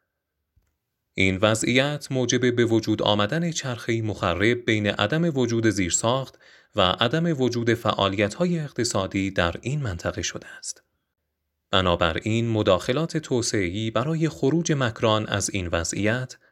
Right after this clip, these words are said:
ضروری است. اندیشکده سیاستگذاری اقتصادی تهران طی مطالعه‌ای به این نتیجه رسیده که یکی از مهمترین مداخلاتی که در این منطقه می‌تواند صورت بگیرد،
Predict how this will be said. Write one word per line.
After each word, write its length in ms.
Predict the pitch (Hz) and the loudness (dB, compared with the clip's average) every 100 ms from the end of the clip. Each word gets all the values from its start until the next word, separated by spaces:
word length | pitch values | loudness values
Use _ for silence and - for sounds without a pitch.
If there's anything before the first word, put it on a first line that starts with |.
| - | -8
ضروری 480 | 98 87 85 82 - | -2 0 0 -6 -10
است. 300 | - - _ _ _ _ _ _ _ _ _ _ _ _ _ _ - | -12 -14 _ _ _ _ _ _ _ _ _ _ _ _ _ _ -4
اندیشکده 840 | 95 95 101 104 123 117 156 170 | -2 2 2 2 2 2 2 0
سیاستگذاری 1040 | 165 151 135 113 120 - 120 113 110 131 170 | 0 2 2 2 -2 0 2 4 4 2 -2
اقتصادی 760 | 156 - 123 - 104 98 107 | -2 -4 -6 -2 -2 0 -2
تهران 640 | 104 101 87 104 110 131 139 _ _ - | -2 -4 0 0 2 0 -6 _ _ -4
طی 320 | - 101 104 | 0 2 2
مطالعه‌ای 760 | 101 92 98 90 92 110 127 131 | 0 0 0 2 2 0 0 0
به 100 | 120 | 2
این 280 | 123 165 | 2 2
نتیجه 380 | 175 - 120 110 | 0 -2 0 0
رسیده 560 | 104 92 104 92 90 90 - _ - | 0 0 0 0 0 -2 -12 _ 0
که 100 | 98 | 4
یکی 300 | 92 180 170 | 4 2 -4
از 180 | 156 | -2
مهمترین 640 | 131 110 113 113 110 151 170 | -2 -2 -2 2 2 2 0
مداخلاتی 720 | 151 127 117 127 110 110 113 | 0 2 2 0 -2 -2 -4
که 120 | 110 | -2
در 180 | 107 87 | 2 0
این 280 | - 123 156 | 0 -2 -2
منطقه 400 | 165 131 120 110 | -2 -2 0 0
می‌تواند 600 | 104 101 101 92 87 87 | 0 -2 0 2 0 -2
صورت 400 | - 101 82 - | -2 0 0 -2
بگیرد، 600 | 101 113 117 139 135 | -2 2 2 0 -2